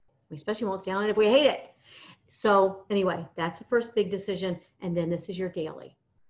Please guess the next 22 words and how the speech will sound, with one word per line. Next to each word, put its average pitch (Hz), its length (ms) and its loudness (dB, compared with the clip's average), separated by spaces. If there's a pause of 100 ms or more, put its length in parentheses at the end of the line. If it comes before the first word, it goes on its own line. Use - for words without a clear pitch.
(120)
Your 175 120 -4
daily 175 420 2
decision 175 600 -4 (240)
is 175 120 -4
to 170 120 -8
decide 165 480 -2
ahead 220 300 0
of 185 100 -2
time 170 320 -4
what 170 240 -4
you're 214 80 0
going 208 240 0
to 233 120 -10
eat 175 340 -4 (260)
the 175 60 -4
next 160 320 -8
day 208 520 0 (420)
or 190 500 0
that 175 240 0
morning 202 460 0
of 175 200 0
it. 160 260 -10